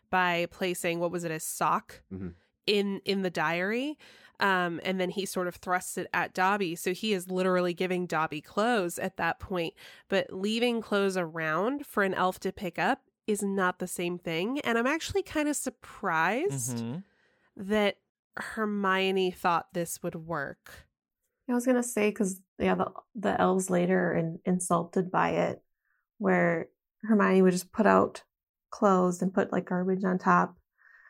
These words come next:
Speaker 4: And then she thinks, I don't know, kind of playing off their, I don't know, stupidity, if she thinks, like, trying to trick 'em into picking it up, but they see it right away and they're too smart for that, so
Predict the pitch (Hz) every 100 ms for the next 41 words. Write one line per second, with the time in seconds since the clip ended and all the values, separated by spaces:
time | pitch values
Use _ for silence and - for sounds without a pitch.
0 | _ - 190 190 180 175 175 185 _ _
1 | - 196 190 185 185 - - - 185 180
2 | 175 214 185 185 190 185 180 185 _ 180
3 | 175 175 175 _ _ _ _ _ - 190
4 | 185 170 - 180 - 170 185 233 277 302
5 | - 277 - 226 262 262 220 202 190 -
6 | _ _ _ - 214 190 226 220 208 190
7 | 190 214 208 185 175 240 - - 185 180
8 | 180 180 - _ _ - 214 202 185 180
9 | 175 175 170 165 170 _ _ _ 175 175
10 | 175 180 180 180 180 190 170 165 170 -
11 | 170 170